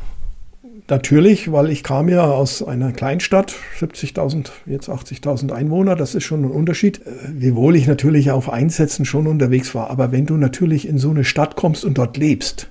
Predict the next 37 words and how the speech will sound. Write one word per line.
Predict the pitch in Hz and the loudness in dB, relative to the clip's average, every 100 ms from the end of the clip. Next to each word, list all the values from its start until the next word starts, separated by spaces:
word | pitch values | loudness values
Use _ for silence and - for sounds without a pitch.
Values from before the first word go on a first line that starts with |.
| _ | _
und | - 131 | -2 2
dann | 139 151 | 4 6
muss | 165 156 | 4 4
man | 143 | 2
sich | 165 | 4
ja | 160 | 2
vorstellen, | 143 160 151 165 147 139 | 2 2 2 4 2 2
das | 131 143 | 0 2
war | 139 | 4
ja | 131 | 6
alles | 139 151 147 | 4 2 2
in | 135 | 0
kyrillischer | - 143 160 156 143 127 | 2 4 4 4 2 0
Schrift. | - 101 - - - - - - | 0 -2 -4 -4 6 8 8 6
<laughs> | - - - - - - - - | 2 0 -12 -12 -14 -12 -12 -6
Ich | - | 2
bin | 165 | 6
ja | 151 | 6
alles | 135 165 | 6 4
mit | 151 139 | 4 4
der | |
U-Bahn | 190 180 160 147 147 | 6 6 6 6 4
und, | 147 143 - | 2 0 -2
und | 139 135 | -2 0
öffentlichen | 143 180 151 | 0 2 2
Verkehrsmitteln | 147 131 151 147 180 165 156 | 0 0 0 2 2 0 0
gefahren. | 156 147 156 160 | 2 4 2 2
Ähm, | 139 139 135 131 160 143 - | 2 2 2 0 -4 -10 -6
Taxifahren | 143 156 175 - 131 143 | -4 0 0 0 2 2
war | 131 127 | 4 4
günstig, | 147 175 180 - 190 - | 6 8 6 4 4 4
aber | 147 139 131 | 6 6 6
ich | 143 - | 2 -4
bin | 156 147 | -4 -2
ganz | - 131 165 - | -2 -2 -2 -2
gern | 127 151 175 | -2 0 -2
auch, | 156 147 151 | 0 0 0